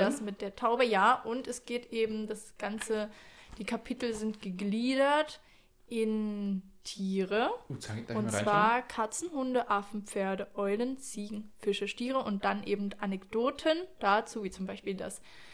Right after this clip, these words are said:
Speaker 1: er früher, ich weiß nicht, mit seinem Opa oder seinem Vater eben oft Stierkämpfe, äh, Stierkämpfen zugeschaut hat oder eben das mit den Tauben, dann mit dem Hund,
Speaker 2: Mhm.
Speaker 1: mit Lumpito und so weiter und so fort.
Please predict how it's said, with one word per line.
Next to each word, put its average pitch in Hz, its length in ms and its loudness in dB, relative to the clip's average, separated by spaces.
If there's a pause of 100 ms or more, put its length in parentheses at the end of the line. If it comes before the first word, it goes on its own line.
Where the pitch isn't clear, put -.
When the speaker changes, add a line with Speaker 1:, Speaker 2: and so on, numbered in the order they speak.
(260)
Speaker 1:
er 208 140 -2
früher, 202 360 2
ich 185 120 -6
weiß 202 160 -8
nicht, 190 140 -6
mit 190 80 -8
seinem 185 160 -6
Opa 196 220 -6
oder 190 140 -6
seinem 196 180 -8
Vater 233 400 0
eben 190 240 -8
oft 196 340 -2 (680)
Stierkämpfe, 254 920 0 (560)
äh, 208 100 -4
Stierkämpfen 226 560 -4
zugeschaut 214 720 0
hat 190 520 2 (160)
oder 190 440 0
eben 190 180 -6
das - 200 -8
mit 254 100 -8
den 269 140 -2
Tauben, 190 760 0 (300)
dann 202 220 -6
mit 202 160 -8
dem 208 280 -4 (240)
Hund, 214 560 0 (320)
Speaker 2:
Mhm. 139 320 6
Speaker 1:
mit - 80 -10
Lumpito 202 880 -8
und 202 180 -12
so 208 140 -10
weiter - 260 -12
und 226 120 -10
so 233 80 -10
fort. - 380 -10